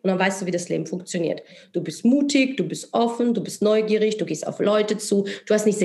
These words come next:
diese Skepsis: "Oh, was denkt der von mir? Und, äh, der will mir bestimmt irgendwas." Sondern der geht raus und sagt: "Hey, ich bin Leonard, willst du mit mir spielen?" Das ist so einfach. Das Leben ist einfach.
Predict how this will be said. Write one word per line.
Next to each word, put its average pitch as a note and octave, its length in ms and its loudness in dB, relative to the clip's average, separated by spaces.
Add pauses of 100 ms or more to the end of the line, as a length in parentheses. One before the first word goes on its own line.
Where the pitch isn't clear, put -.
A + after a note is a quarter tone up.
diese D3+ 160 -6
Skepsis: A#3 600 -2
"Oh, D#4+ 360 0
was - 180 -2
denkt A3 260 -2
der A3+ 80 0
von G#3+ 260 -4
mir? G#3 320 -2
Und, F#3 140 0 (100)
äh, A3 160 2
der F#3+ 180 0
will G#3+ 100 2
mir G3 180 0
bestimmt G3 400 -2
irgendwas." G#3+ 520 2 (260)
Sondern D4 240 2
der A#3+ 80 4
geht G#3+ 300 0
raus C4 360 0
und A#3+ 160 0
sagt: B3 180 0 (160)
"Hey, F4+ 380 4 (140)
ich A#3+ 120 -2
bin D#4 120 6
Leonard, D4+ 500 2 (180)
willst G3 220 0
du C4 60 4
mit D4+ 100 4
mir F4+ 100 4
spielen?" B3+ 400 4 (1080)
Das A#3+ 200 0
ist D4 200 0
so - 420 -2 (220)
einfach. F4+ 720 0 (200)
Das F#3 140 -10
Leben D4 220 4
ist - 180 -2
einfach. C#4+ 460 0